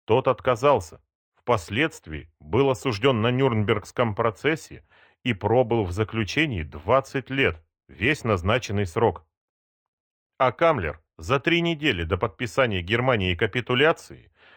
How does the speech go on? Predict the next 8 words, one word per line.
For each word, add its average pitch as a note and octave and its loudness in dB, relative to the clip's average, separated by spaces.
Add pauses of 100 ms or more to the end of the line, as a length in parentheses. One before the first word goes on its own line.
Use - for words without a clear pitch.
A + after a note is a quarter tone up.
(120)
объехал B2 0
все C#3 0
свои F#2+ -2
секретные A2 -2
подземные G#2 -2
заводы G2+ 0 (260)
и G2 -4
затем A2+ 0